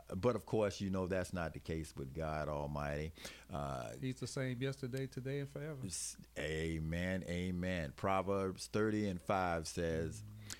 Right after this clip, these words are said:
Speaker 1: "Every word of God is flawless. He is the shield to
Speaker 2: Mm-hmm.
Speaker 1: those who take refuge in him."
Speaker 2: Mm-hmm.
Speaker 1: And, uh, I am convinced, and certainly you are too,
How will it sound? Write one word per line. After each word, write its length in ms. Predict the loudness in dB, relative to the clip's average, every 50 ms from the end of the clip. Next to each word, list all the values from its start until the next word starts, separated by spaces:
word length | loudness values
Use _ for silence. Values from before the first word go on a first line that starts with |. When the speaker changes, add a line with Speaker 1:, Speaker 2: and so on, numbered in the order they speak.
| -12 -14 -2 2 6 6
Speaker 1:
"Every 200 | 6 6 6 4
word 300 | 6 6 6 6 6 4
of 120 | 2 2
God 340 | 2 4 4 4 4 4 2
is 120 | 2 0 -2
flawless. 580 | -4 -4 -2 0 0 0 0 -2 -4 -4 -4 -2
He 380 | 0 0 2 2 2 4 4
is 160 | 2 2 2 2
the 100 | 0 0
shield 680 | 0 0 0 2 2 4 4 2 2 0 -2 -4 -6 -6 -4
to 100 | -4 -2
Speaker 2:
Mm-hmm. 140 | -2 2
Speaker 1:
those 600 | 2 4 4 4 4 2 2 0 0 -2 -4 -6 -10 -16 -20 -16 -14 -14 -14 -14 -8 -4
who 160 | -2 -2 0 0
take 260 | 2 2 2 2 0 -2
refuge 840 | -4 -2 2 6 6 6 6 4 2 0 0 2 2 2 0 0 0 0
in 180 | 0 0 0
him." 500 | 0 0 0 0 0 0 -2 -2 -4 -6 -8 -10 -10
Speaker 2:
Mm-hmm. 100 | -10 -10 -10 -12 -14 -14 -12 -6 -4
Speaker 1:
And, 420 | -2 0 0 0 0 0 -2 -2 -2
uh, 360 | -2 -2 -2 -2 -2 -2 -2 0
I 180 | 2 2 4 4
am 120 | 2 2
convinced, 580 | 0 0 0 0 0 0 0 0 -2 -4 -4 -4
and 280 | -2 -2 -2 -2 -4 -4
certainly 460 | 0 4 4 4 4 4 2 0 2
you 260 | 2 4 4 6 6
are 180 | 6 6 4 4
too, 380 | 2 2 2 4 4 2 0